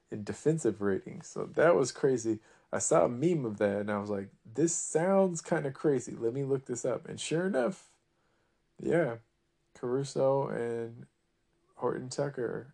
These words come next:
T H T, they're both in the top ten in terms of defensive rating. So,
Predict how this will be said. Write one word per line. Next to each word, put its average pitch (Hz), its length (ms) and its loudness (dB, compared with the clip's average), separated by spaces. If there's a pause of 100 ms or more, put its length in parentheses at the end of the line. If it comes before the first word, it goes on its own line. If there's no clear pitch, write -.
(140)
T 131 200 -6
H 131 360 -4
T, 117 420 -4 (560)
they're 110 120 -2
both 135 400 4
in 131 180 -6
the 107 580 -4 (520)
top 123 360 -2 (360)
ten 151 480 -6 (380)
in 120 80 -20
terms 117 260 -8
of 110 100 -4
defensive 120 500 -10
rating. 113 440 -8
So, - 340 -14